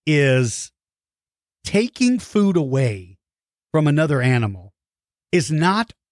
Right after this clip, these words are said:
always the best way to get your food. Because first of all, some of it's gone. Second of all, it might be really old. So unless you have a whole lot of predators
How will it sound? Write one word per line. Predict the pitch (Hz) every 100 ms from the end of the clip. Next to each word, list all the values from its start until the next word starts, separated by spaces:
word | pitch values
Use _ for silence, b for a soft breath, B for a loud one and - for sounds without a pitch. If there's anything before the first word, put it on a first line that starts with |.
| _ -
always | 160 202 180 123 123 113
the | 127
best | 147 135 139
way | 147
to | 127
get | 123 139
your | -
food. | - 247 139 _ _ _ _ _ _
Because | 139 165 143 -
first | 226 254 -
of | 160
all, | 147 147
some | - 202 202
of | 160
it's | 123 127
gone. | 147 165 131 92 127 160 _ _ _ _ _ _ _ _
Second | - - 220 240
of | 156
all, | 151 160
it | 156
might | 165 156
be | 165
really | 180 180 170
old. | 233 226 110 _ _ _ _ _ _ _ _ _ _
So | - 185 160 156 143 - -
unless | 156 170 202 -
you | 220 302
have | 208 190 175 165 - _ _ -
a | 139
whole | 131 208 214
lot | 202 190
of | 156 -
predators | - 175 151 139 117